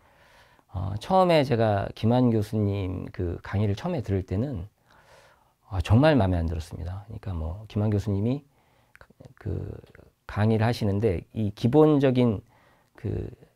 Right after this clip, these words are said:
교재하고 다르게, 어, 다른 피피티 자료를 가지고 교육을 하시는데 두 개가 이렇게 맞지도 않고, 그래서 가뜩이나 어려운 과목인데 책하고도 맞지도 않고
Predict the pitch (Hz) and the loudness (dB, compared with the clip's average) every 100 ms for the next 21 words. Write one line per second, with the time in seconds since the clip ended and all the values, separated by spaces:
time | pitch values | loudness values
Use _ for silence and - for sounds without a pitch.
0 | _ - 117 123 160 127 95 98 - 87 | _ 0 4 8 8 6 4 -2 -2 0
1 | 90 85 87 87 95 - _ _ _ _ | 0 0 0 -4 -8 -14 _ _ _ _
2 | _ - 90 92 - _ - 113 269 233 | _ -12 -12 -10 -14 _ 2 6 8 6
3 | 202 - 117 110 - 220 - 185 - 92 | 2 -4 -8 -6 -6 -8 2 2 2 2
4 | 110 107 98 87 92 90 87 95 95 90 | 4 4 2 -2 -4 -6 -4 -2 -2 -2
5 | 104 - - - 127 95 98 - - - | -6 -6 -10 -6 -4 -4 -8 -16 -20 -20
6 | _ - 117 131 120 107 107 90 87 - | _ -4 2 4 4 2 0 0 0 -2
7 | 131 82 85 92 - 113 76 104 _ _ | 0 2 2 -2 0 0 0 -6 _ _
8 | _ - - - - - _ _ _ _ | _ -20 -20 -20 -20 -20 _ _ _ _
9 | _ 131 123 120 - - - - 190 - | _ -2 0 0 -4 -20 -18 -18 -18 -14
10 | - - 180 170 120 123 135 127 113 110 | -10 2 6 8 10 10 8 6 2 2
11 | 104 101 127 165 - _ _ _ - - | 0 0 0 -2 -10 _ _ _ -10 0
12 | 220 196 123 101 90 123 95 85 80 - | 2 2 2 0 -2 -4 -2 -2 -4 -6
13 | 156 170 | -10 -10